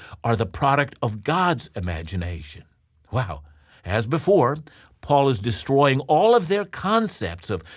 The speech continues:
spirituality and religion through his revolutionary words. But here, let's concentrate on Paul's earlier words. "From one man, God made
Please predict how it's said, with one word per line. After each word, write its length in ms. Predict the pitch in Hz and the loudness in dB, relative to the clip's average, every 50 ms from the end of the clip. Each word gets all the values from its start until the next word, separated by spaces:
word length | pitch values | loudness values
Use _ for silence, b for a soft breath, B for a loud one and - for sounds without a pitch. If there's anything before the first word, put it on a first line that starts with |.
| B B | B B
spirituality 1120 | - - - - - 170 180 208 196 - - 175 185 175 180 202 208 190 117 92 95 104 | -10 -10 -4 2 4 8 8 8 6 6 0 -2 0 0 0 0 0 -2 -2 -2 -2 -2
and 120 | 113 113 | -2 0
religion 640 | 117 123 127 127 165 233 202 151 104 107 110 110 113 b b b b b | 0 0 2 2 0 0 0 -2 -2 0 0 0 0 b b b b b
through 460 | _ - - 139 147 190 247 254 240 | _ -10 -4 0 2 2 2 4 2
his 300 | 190 147 175 190 180 143 | 2 4 4 4 2 2
revolutionary 1000 | 127 131 143 160 143 143 139 131 127 123 117 - 117 110 104 101 107 113 123 131 | 0 0 0 0 2 2 0 0 0 -2 -2 -2 -4 -4 -2 -2 -2 -2 -2 -2
words. 760 | 139 147 180 202 190 131 90 80 78 76 _ - - - - _ _ _ _ B B B B B B B B B B | -4 -4 -6 -4 -4 -2 -4 -6 -8 -14 _ -20 -20 -20 -20 _ _ _ _ B B B B B B B B B B
But 140 | - 147 131 | -2 -2 0
here, 260 | 127 135 220 247 233 | 0 0 0 2 4
let's 220 | 185 160 190 - - | 4 4 2 0 -2
concentrate 760 | - - - 165 175 208 196 - 175 139 - 123 120 120 120 | -10 -6 -2 0 0 0 0 -2 -4 -4 -2 0 0 0 0
on 140 | 123 131 120 | 0 -2 -2
Paul's 360 | - - 147 147 147 147 175 - - | -4 0 2 2 2 2 0 -2 -2
earlier 400 | 170 170 165 139 104 95 95 92 | 0 0 2 0 0 0 0 0
words. 580 | 92 95 95 82 76 - - _ - - - - _ _ b b b b b b b b b b | 0 -2 -2 -4 -6 -10 -16 _ -20 -20 -20 -20 _ _ b b b b b b b b b b
"From 460 | _ _ - - 175 202 240 240 226 | _ _ -2 2 4 4 4 4 4
one 420 | 220 202 208 214 208 208 196 175 | 4 4 6 6 6 4 4 4
man, 380 | 123 107 104 107 117 139 143 135 | 2 2 2 2 2 2 0 0
God 340 | 123 127 135 147 160 156 135 | 0 0 0 2 0 0 2
made 380 | 131 135 139 139 139 143 147 | 0 2 2 2 2 2 2